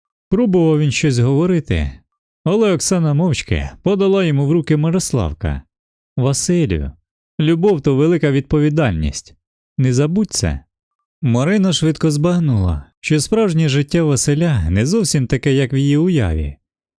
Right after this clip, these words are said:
і почала нервово одягатися. «Василю, ти знаєш, я згадала, що в мене вдома ще праска вімкнена. Я пізніше передзвоню». «Маринко, та ти ж тільки приїхала»,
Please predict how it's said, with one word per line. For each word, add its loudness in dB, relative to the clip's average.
і 0
почала 0
нервово 0
одягатися. -2
«Василю, 0
ти -2
знаєш, 0
я 0
згадала, 0
що -4
в -2
мене 0
вдома 0
ще -4
праска -2
вімкнена. -4
Я -2
пізніше -2
передзвоню». -2
«Маринко, 0
та 0
ти -2
ж -8
тільки 0
приїхала», -2